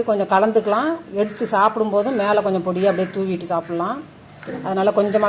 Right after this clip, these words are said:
பிஸ்தா எடுத்து வச்சிருக்கேன். ஒயிட் சுகர் பொடிச்சு எடுத்துட்டு வந்திருக்கேன். ஏன்னா சர்க்கரையா போட்டோம்னா கொஞ்சம் கரையாது, நம்ம உடனே கரைச்சு உடனே மோல்டுல ஊத்துறதுனால. இது வந்து குல்ஃபி மோல்டு, மாம்பழ குல்ஃபி மோல்டுக்காக வேண்டி இது.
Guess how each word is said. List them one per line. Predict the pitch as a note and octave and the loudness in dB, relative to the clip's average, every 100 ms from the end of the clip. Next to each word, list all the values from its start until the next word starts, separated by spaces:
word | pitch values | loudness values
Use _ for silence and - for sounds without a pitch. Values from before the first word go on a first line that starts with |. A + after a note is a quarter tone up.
| G3 | 0
பிஸ்தா | F#3 A3+ G3+ | 0 4 4
எடுத்து | F3 F3 | 2 -4
வச்சிருக்கேன். | E3+ - G3 B3 D4 - - - - - - G3 | -4 -4 -2 -4 -6 -16 -18 -18 -20 -20 -10 0
ஒயிட் | A3 A3+ | 2 0
சுகர் | G#3+ A3 A#3 | 0 0 0
பொடிச்சு | G#3 F#3 | -4 -4
எடுத்துட்டு | G3+ E3 F3+ | -4 -4 -4
வந்திருக்கேன். | F3 E3 F#3 G#3 C4+ - - G3 | -4 -4 -4 -4 -6 -12 -18 -12
ஏன்னா | G3+ G3 | -8 -6
சர்க்கரையா | F#3+ A3+ A3 | 0 4 4
போட்டோம்னா | F#3+ F#3 F#3+ G3 | 4 -2 -2 -2
கொஞ்சம் | G3 F3+ | -4 -2
கரையாது, | F3+ G3 G3+ F3 F3 | 0 2 2 2 0
நம்ம | F3 F3 | 0 0
உடனே | F3+ F#3+ G3 | 0 -2 0
கரைச்சு | F#3 F#3 G3 | -2 -2 -2
உடனே | F#3 F#3 F#3+ F#3+ F3+ | 0 0 0 -2 0
மோல்டுல | F#3 F#3 F3 F3 | 0 0 0 -2
ஊத்துறதுனால. | E3+ E3+ E3+ E3 E3+ F#3 C4 - - - - C4 C4 - G3+ | -2 -2 -2 -2 -4 -4 -6 -12 -20 -20 -8 -6 -6 -8 -6
இது | G3+ G3 | -2 -2
வந்து | F#3 A#3 A#3 F#3 | 2 2 4 2
குல்ஃபி | G3+ A3 A#3 G3+ | -2 -2 -2 0
மோல்டு, | F3 E3+ E3 G3+ D#4 F4+ - - - - - - | 0 0 -2 -4 -4 -6 -12 -20 -20 -20 -18 -2
மாம்பழ | F#3+ G#3 G#3 F#3+ F3+ | 0 2 4 4 2
குல்ஃபி | G3 F#3 F#3 | -4 -6 -6
மோல்டுக்காக | F3+ E3+ F3+ F3+ | -4 -2 0 0
வேண்டி | F3+ F3 A#3+ E4+ - F3 | 0 -2 -4 -4 -8 -8
இது. | E3 | -6